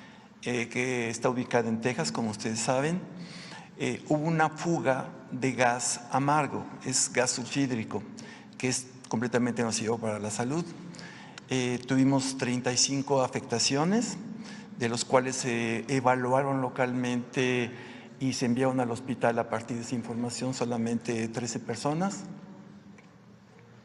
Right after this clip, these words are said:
eh, de los cuales están en, en estado de salud, eh, bien, sin embargo permanecen en el hospital por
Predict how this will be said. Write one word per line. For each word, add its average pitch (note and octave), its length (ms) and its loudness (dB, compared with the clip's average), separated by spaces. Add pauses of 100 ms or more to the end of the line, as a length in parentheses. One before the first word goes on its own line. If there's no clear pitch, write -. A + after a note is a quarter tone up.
(340)
eh, A#2+ 420 0 (580)
de C#3+ 80 4
los C3+ 140 4
cuales D3 260 8
están C#3 280 2
en, A2+ 480 0
en A#2+ 140 0
estado B2 340 4
de B2 80 -2
salud, B2 360 0 (440)
eh, A2+ 400 0
bien, E3+ 400 4 (240)
sin B2+ 180 2
embargo B2+ 500 4
permanecen A#2 480 2
en A#2 120 2
el A2 80 0
hospital C3 920 0
por A2 400 2